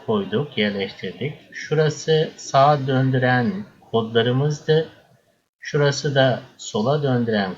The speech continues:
kodlarımız ve sıfır değerine gelsin diye de bu kodu koyduk. Sürekli bu işi yapsın dersek, şöyle bunu da aldık arkadaşlar. Buraya yerleştirdik.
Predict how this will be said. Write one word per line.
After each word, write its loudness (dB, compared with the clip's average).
kodlarımız -2
ve 0
sıfır -2
değerine 2
gelsin 2
diye -4
de 0
bu -6
kodu -4
koyduk. 0
Sürekli 2
bu 2
işi -2
yapsın 0
dersek, -2
şöyle -2
bunu 0
da -2
aldık 0
arkadaşlar. -6
Buraya -2
yerleştirdik. -2